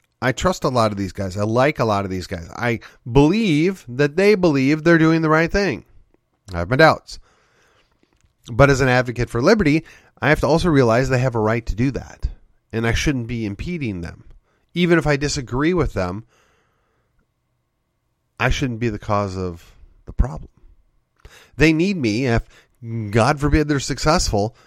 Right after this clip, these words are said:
they need me on their team. I'm going to be a staunch advocate for <laughs> the things they want and the things they don't want.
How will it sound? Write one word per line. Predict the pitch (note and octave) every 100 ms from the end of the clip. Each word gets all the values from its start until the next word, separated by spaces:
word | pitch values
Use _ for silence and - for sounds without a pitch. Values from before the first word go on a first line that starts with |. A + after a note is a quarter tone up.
| _ _
they | D3+ F3+
need | G3 G#3
me | F3+
on | F3
their | F3 E3
team. | A3 G#3+ A#2
I'm | A2 C#3+ D#3
going | D#3 F3
to | E3
be | D#3+ E3+
a | C#3
staunch | - - D#3 E3+ E3
advocate | D#3+ E3+ D#3+ D3+ C3
for | C3+ B2 A#2 - _ -
<laughs> | D3 - - _ _ _ _ _
the | G#2+ G#2+ A2+
things | A#2 D#3+ C#3+
they | C#3
want | B2+ E3 F3
and | A#2+
the | A#2
things | C3+ C3 B2+
they | A#2+
don't | C#3 D#3+
want. | G2 D#2 D#2+